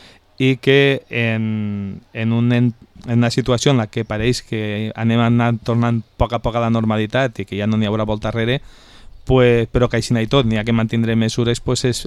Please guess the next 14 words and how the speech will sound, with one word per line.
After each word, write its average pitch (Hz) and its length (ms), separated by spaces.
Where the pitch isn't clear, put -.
és 120 160
precís, 110 480
eh, 117 220
mantindre 120 500
eixe, 117 600
eixe 131 320
nivell 113 480
de, 120 800
de 139 300
manteniment 110 520
per 123 120
a 123 80
que 123 80
puguen, 117 320